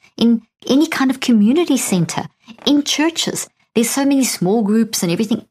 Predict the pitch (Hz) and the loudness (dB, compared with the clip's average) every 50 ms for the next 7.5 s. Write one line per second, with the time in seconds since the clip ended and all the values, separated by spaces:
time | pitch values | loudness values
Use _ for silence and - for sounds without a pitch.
0 | _ - 214 170 170 - 330 415 370 359 359 349 349 359 320 - - - 254 294 | _ -6 -4 -2 2 2 2 4 4 4 4 2 2 0 -2 -6 -4 -2 0 0
1 | 311 - 359 339 - - 294 294 294 285 269 254 262 254 - 247 254 285 269 269 | 0 0 -2 -4 -2 -2 0 2 2 2 2 2 0 -2 0 2 2 2 2 0
2 | 277 254 233 277 330 320 - 233 220 208 226 247 233 - - 240 214 202 220 254 | -2 -2 0 0 0 0 2 2 2 4 2 0 0 0 2 4 4 4 4 4
3 | 302 302 262 226 196 196 175 220 220 220 - - 190 208 233 233 208 185 196 214 | 4 4 4 4 2 2 2 0 -2 0 0 0 2 2 4 4 2 4 2 2
4 | 254 320 320 - - - 208 202 - _ _ _ - - - _ _ _ - 208 | 2 2 0 -2 -2 -4 -4 -4 -6 _ _ _ -20 -20 -20 _ _ _ 0 0
5 | 220 202 202 - 247 254 254 - - - - 302 - - - 285 247 - 190 208 | 0 2 2 0 0 0 -2 -4 -6 -6 -6 -8 -6 -2 0 0 0 2 2 0
6 | 202 - - - 254 247 - 226 220 - 240 240 233 233 - - 254 302 311 - | 0 0 -2 -4 -4 -4 -4 -6 -2 0 2 2 2 0 0 0 0 0 -2 -2
7 | - - - - - - 190 190 196 196 | -4 -4 -4 -4 -2 0 2 2 2 0